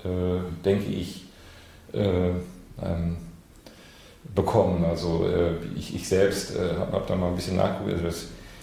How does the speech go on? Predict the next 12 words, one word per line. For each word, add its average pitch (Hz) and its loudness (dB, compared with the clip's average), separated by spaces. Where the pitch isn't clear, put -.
ist, 95 -4
äh, 92 0
äh, 87 -2
sprechend, 104 4
dass 87 4
Dornenkrone 101 4
ja, 87 4
äh, 90 0
Plectentis 107 2
Spineam 95 2
Coronam 90 4
heißt. - -2